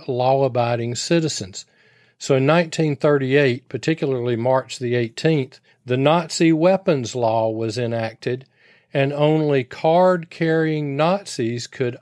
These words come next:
own or carry firearms. See where this is going? November the eleventh of nineteen thirty-eight, new regulations, in quote, under the law barred all Jews from owning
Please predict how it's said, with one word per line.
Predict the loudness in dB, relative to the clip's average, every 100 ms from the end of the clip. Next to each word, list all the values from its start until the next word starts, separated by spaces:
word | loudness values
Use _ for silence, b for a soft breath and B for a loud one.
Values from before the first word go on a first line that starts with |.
| 0
own | 2 2 0 -2 -6 -2
or | 2 4 4
carry | 0 -4 -2 0 0 -2 -6 _
firearms. | -2 2 2 2 -2 -6 -20 -20 _ _ _ _
See | -6 -2
where | 0 0
this | 0 -4
is | -4
going? | 0 0 -2 -6 _ _ _ _ _ _ _ _
November | 2 2 4 0 0
the | 2 2
eleventh | 2 2 2 2 0 -6 -6
of | -10 -2
nineteen | -2 -2 -4 -6 -6
thirty-eight, | -2 -2 -2 0 0 0 -2 _ _ _ _ _ -10
new | 0 2 4 4
regulations, | 4 4 2 2 2 0 -4 -8 -8 -12 -10
in | -8 -8
quote, | -6 -4 -4 -10 _ _
under | 2 2 4 2
the | 2
law | 2 4 4
barred | 2 2 2 2 0 -4
all | 0 4 4 4 4 2 0 _ -16
Jews | -6 0 0 0 -2 -2 -6 -10
from | -4 -2 -2 0
owning | 2 2 0 -2 -4